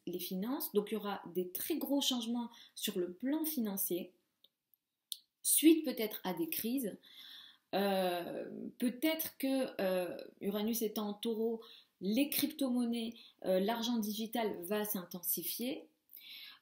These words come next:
Euh, mais effectivement, on a trois mois dans l'année qui seront, euh, très marquants, euh, pour ce carré, où ce carré sera beaucoup plus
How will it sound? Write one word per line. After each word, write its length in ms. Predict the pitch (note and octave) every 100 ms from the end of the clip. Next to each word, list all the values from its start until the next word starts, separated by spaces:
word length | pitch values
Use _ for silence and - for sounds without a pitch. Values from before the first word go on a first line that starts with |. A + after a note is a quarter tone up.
| -
Euh, 600 | G3 G3 F#3+ F3+ E3+ A#2+
mais 140 | A3+
effectivement, 440 | D4+ D4 - C4 D4
on 120 | C4+
a 100 | G#3
trois 380 | - - C#4+ C#4+
mois 420 | A#3+ A#3+ C4 - -
dans 220 | F#3 A#3+
l'année 480 | A#3+ G#3 G3+ A#3+ C#4
qui 160 | - -
seront, 500 | - G#3+ G#3+ C4 C#4+ - - _ -
euh, 220 | C#4 F3+
très 300 | C#4 - C#4
marquants, 640 | A#3 A3+ A3+ - G#3+ B3 - - _ _
euh, 220 | F#3+ F#3 F3+ -
pour 200 | C#4+ C#4
ce 160 | - C4+ C4+
carré, 500 | - G#3+ G#3 B3+ A#3+ - - -
où 80 |
ce 120 | F#3+ A#3+
carré 360 | A#3+ A3 B3+
sera 260 | C4 G3+ F#3+
beaucoup 220 | G#3 A3
plus 160 | A3